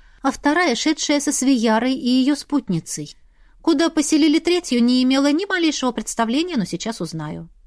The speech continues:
«Привет! Свободно?» — весело поинтересовалась, разглядывая ведьмочек, и не ожидала, что нас двоих окинут мрачным взглядом и просто кивнут.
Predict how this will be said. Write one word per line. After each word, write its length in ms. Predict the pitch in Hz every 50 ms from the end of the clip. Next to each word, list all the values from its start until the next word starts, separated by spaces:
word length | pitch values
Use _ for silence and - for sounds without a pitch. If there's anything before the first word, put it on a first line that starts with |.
| _ - - _ - -
«Привет! 320 | 254 285 233 254 311 - - - _ _ _ -
Свободно?» — 680 | - - 240 240 226 262 381 440 440 359 262 214 208 - _ _ _ _ - _ _ -
весело 480 | 208 196 240 233 220 - 220 208 208 202
поинтересовалась, 920 | - 214 220 214 220 - 233 226 220 - - 240 226 262 302 330 339 -
разглядывая 640 | 269 226 214 208 196 190 190 185 185 196 208 233 254 269
ведьмочек, 640 | 311 339 226 202 175 190 - - 180 175 - - - - - - - - - -
и 120 | - 277 285
не 160 | 285 285 277
ожидала, 520 | 277 269 285 277 240 277 302 302 247 208
что 240 | 196 - - - 202
нас 240 | 196 220 226 220 196
двоих 400 | 190 190 202 208 240 277 - -
окинут 460 | 208 208 - - 262 262 262 240 -
мрачным 500 | 214 196 196 220 220 220 - - 196 185
взглядом 440 | 185 180 180 202 240 277 262 269 262
и 20 |
просто 300 | 226 - 160 143 - -
кивнут. 460 | - - 226 - 254 262 226 - -